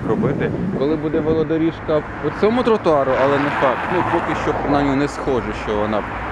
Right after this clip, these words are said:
тут, в принципі, буде, то, можливо, хтось їздитиме.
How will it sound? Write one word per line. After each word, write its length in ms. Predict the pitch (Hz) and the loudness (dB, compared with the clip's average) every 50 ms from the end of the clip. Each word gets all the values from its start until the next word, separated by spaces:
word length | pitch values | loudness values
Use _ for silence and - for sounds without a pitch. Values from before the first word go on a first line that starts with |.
| - - - | -6 -6 -4
тут, 100 | - 117 | -4 -4
в 120 | - - - | -2 -2 0
принципі, 500 | 117 117 113 110 - 117 - - 120 110 117 | 2 2 2 0 -2 -4 -2 -2 -2 0 2
буде, 300 | 151 190 185 147 139 131 117 - - - - - - - | 4 4 4 2 0 -2 -4 -6 -6 -6 -6 -6 -2 0
то, 180 | - 143 151 151 | 2 4 4 4
можливо, 440 | 151 151 151 123 151 202 202 180 160 | 4 2 2 2 2 2 2 0 -2
хтось 360 | - - 160 156 143 - - | -2 -2 -4 -4 -2 -2 0
їздитиме. 540 | 143 131 113 110 113 - 131 120 120 120 | 0 0 0 0 0 0 2 2 2 2